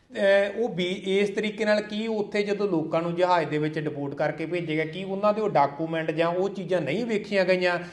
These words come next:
ਜੇ ਸੱਚਮੁੱਚ ਹੀ ਉਹਨਾਂ ਕੋਲੇ ਇਹ ਵੀਜ਼ਾ ਪਿਆ, ਤਾਂ ਕੀ ਆਪਾਂ ਇੱਧਰੋਂ ਦੁਬਾਰਾ ਕੋਈ ਉੱਦਾਂ ਦੀ ਅਪੀਲ ਵਗੈਰਾ ਪਾ ਸਕਦੇ ਹਾਂ ਵੀ ਆਹ ਬੰਦਿਆਂ ਕੋਲੇ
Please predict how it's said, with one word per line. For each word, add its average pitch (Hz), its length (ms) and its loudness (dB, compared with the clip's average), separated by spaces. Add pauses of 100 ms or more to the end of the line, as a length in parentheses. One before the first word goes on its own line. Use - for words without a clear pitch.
(240)
ਜੇ 190 280 6
ਸੱਚਮੁੱਚ 226 580 4
ਹੀ 262 40 0
ਉਹਨਾਂ 247 220 2
ਕੋਲੇ 233 200 2
ਇਹ 233 180 0
ਵੀਜ਼ਾ 170 340 4
ਪਿਆ, 156 420 4 (220)
ਤਾਂ 196 80 8
ਕੀ 208 280 0
ਆਪਾਂ 202 300 6
ਇੱਧਰੋਂ 214 300 2
ਦੁਬਾਰਾ 156 380 4
ਕੋਈ 175 200 0
ਉੱਦਾਂ 175 320 2
ਦੀ 180 220 -2
ਅਪੀਲ 160 380 -4
ਵਗੈਰਾ 156 320 0
ਪਾ 147 240 2
ਸਕਦੇ 170 300 -2
ਹਾਂ 185 80 0
ਵੀ 180 60 0
ਆਹ 165 160 4
ਬੰਦਿਆਂ 170 280 2
ਕੋਲੇ 156 420 -2